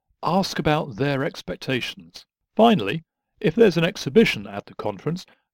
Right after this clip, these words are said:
grab a copy of the exhibitors list. That's useful, because you can always get more clues from that. Number two, conference venue. Be sure of the conference venue, its location, parking, and other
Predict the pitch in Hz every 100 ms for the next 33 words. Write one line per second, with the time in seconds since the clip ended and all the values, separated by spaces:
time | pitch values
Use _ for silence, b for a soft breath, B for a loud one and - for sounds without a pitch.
0 | - 95 98 135 160 151 - - 143 117
1 | 123 101 104 160 113 151 147 117 90 92
2 | 85 - - _ _ _ - 226 - 233
3 | 233 - - 85 _ _ _ - 135 165
4 | 139 151 160 190 185 185 - 156 - -
5 | 120 143 151 151 - 151 123 101 104 -
6 | _ - 113 92 87 - _ _ _ 233
7 | 220 - 160 92 - _ _ _ _ -
8 | - 180 - 180 196 - - 110 120 107
9 | 82 82 _ _ _ _ 170 160 - -
10 | 214 110 127 - 123 143 - - 143 -
11 | 160 113 127 123 151 180 - _ _ _
12 | - - - 110 - 156 160 - 160 147
13 | _ _ _ - 143 139 139 143 139 -
14 | 131 - - 156 104